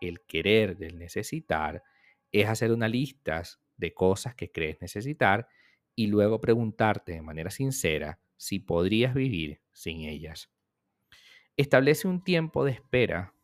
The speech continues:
para poder lograr esto, porque tener un hijo, una vez que lo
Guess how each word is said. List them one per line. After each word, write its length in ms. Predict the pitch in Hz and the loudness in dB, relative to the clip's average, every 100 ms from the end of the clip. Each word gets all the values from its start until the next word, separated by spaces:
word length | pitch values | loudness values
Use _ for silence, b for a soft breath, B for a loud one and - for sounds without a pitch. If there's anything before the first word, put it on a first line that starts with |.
| _ | _
para 260 | 90 87 - | -2 -2 0
poder 260 | 87 107 | 2 4
lograr 320 | 120 120 113 | 2 2 2
esto, 480 | 123 151 - 87 - b b b b _ | 2 0 -6 -14 -14 b b b b _
porque 260 | - - - | -14 -12 -8
tener 280 | 76 82 | -4 -2
un 100 | 110 135 | 0 2
hijo, 520 | 160 - 90 110 - | 0 -4 -6 -6 -10
una 300 | - 80 78 | -12 -8 -2
vez 200 | 95 107 | -2 -2
que 160 | - 82 | -6 0
lo 380 | 98 98 - | 2 2 0